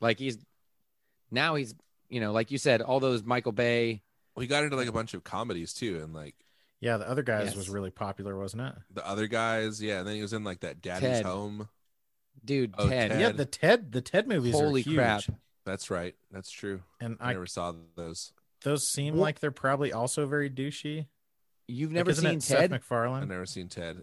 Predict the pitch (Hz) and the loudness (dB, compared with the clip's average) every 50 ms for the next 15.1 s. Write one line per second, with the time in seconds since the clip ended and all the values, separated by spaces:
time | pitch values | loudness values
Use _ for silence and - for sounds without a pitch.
0 | - 87 92 85 80 80 - 85 80 - 90 78 - 76 76 76 78 82 87 _ | -10 -8 -8 -8 -8 -8 -10 -12 -12 -14 -16 -14 -10 -10 -8 -8 -10 -12 -16 _
1 | _ _ _ _ - 110 - 156 151 147 135 123 113 101 - - _ _ _ _ | _ _ _ _ -20 -8 -4 -2 0 2 2 0 0 -2 -6 -10 _ _ _ _
2 | _ _ _ _ _ _ _ _ 123 127 131 120 113 107 104 101 - - _ _ | _ _ _ _ _ _ _ _ -4 0 0 2 0 0 -2 -6 -8 -12 _ _
3 | _ - 107 113 120 139 - - 165 139 135 120 101 - - 95 110 143 139 120 | _ -2 2 2 2 2 0 -2 -2 -2 -2 -4 -4 -4 -2 -2 -2 -2 -2 -4
4 | 135 143 - _ _ _ - 127 - 120 117 110 104 - 104 104 101 98 104 98 | -6 -8 -12 _ _ _ -14 -10 -6 -4 -4 -4 -6 -6 -6 -8 -6 -6 -6 -6
5 | 95 92 - - 87 95 104 117 127 131 - _ _ _ _ _ _ _ _ _ | -6 -6 -4 -4 -4 -4 -4 -6 -12 -14 -18 _ _ _ _ _ _ _ _ _
6 | _ _ _ _ _ _ _ _ _ _ _ _ _ _ 117 110 123 127 123 113 | _ _ _ _ _ _ _ _ _ _ _ _ _ _ -8 -6 -6 -4 -2 -2
7 | 123 131 143 - 131 127 113 123 104 101 107 110 104 95 92 90 87 - _ _ | -2 -2 -2 -4 -2 -2 -2 0 0 2 2 0 0 0 -4 -6 -8 -10 _ _
8 | _ _ - 95 95 101 104 - 117 110 107 101 90 90 90 - 90 87 95 104 | _ _ -4 -2 -2 -2 -4 -4 -6 -6 -6 -6 -8 2 2 4 4 4 0 -4
9 | 110 113 120 - _ _ _ _ _ _ _ _ _ _ _ _ _ _ _ _ | -6 -10 -14 -20 _ _ _ _ _ _ _ _ _ _ _ _ _ _ _ _
10 | - 92 147 190 185 143 107 - - - 123 139 147 147 165 156 123 139 175 185 | -6 -2 0 2 2 2 0 -2 -2 2 2 2 4 4 2 2 2 0 0 0
11 | 208 175 190 185 175 151 135 113 - - - - _ _ _ _ _ _ _ _ | 0 0 2 2 4 2 2 0 -2 -6 -10 -16 _ _ _ _ _ _ _ _
12 | _ _ _ _ _ _ _ _ _ _ _ _ _ _ _ _ _ _ _ - | _ _ _ _ _ _ _ _ _ _ _ _ _ _ _ _ _ _ _ -14
13 | 95 90 85 98 - 202 202 202 208 190 - - 165 - 208 196 196 202 202 202 | -12 -12 -8 -4 -4 -2 0 2 2 0 0 -2 -2 0 2 4 6 8 8 8
14 | 202 190 170 165 170 165 165 202 208 165 180 190 175 - - - 180 190 185 160 | 8 6 2 -6 -10 -6 -4 -4 -4 -4 -6 -8 -8 -6 -6 -4 -2 0 0 0
15 | 131 | 0